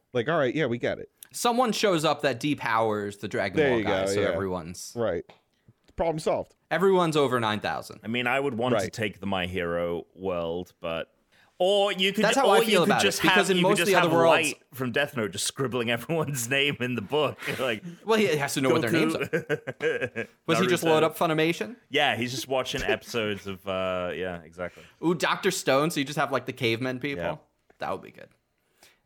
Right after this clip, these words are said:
Speaker 2: Yeah, I, I mean, it would be cool, but I would probably pick My Hero, not just 'cause it's one of my favorites, but just because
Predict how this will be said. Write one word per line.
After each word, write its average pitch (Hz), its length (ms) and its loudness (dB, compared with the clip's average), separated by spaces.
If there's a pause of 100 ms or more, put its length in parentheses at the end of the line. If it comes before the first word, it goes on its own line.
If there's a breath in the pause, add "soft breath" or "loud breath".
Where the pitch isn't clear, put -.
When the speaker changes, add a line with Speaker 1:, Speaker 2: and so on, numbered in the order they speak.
Speaker 2:
Yeah, 151 240 0
I, 180 240 2
I 208 40 2
mean, 233 100 0
it 247 60 0
would 254 100 0
be 240 60 2
cool, 208 280 4
but 143 220 2
I 147 220 2
would 185 160 -2
probably 240 340 0
pick - 180 -8
My 165 120 -2
Hero, 180 200 0
not 147 220 -2
just - 160 -10
'cause 131 140 -2
it's 123 180 -10
one 117 140 0
of 110 60 -4
my 110 100 0
favorites, 139 440 -2
but 110 120 -8
just - 180 -10
because 117 380 -4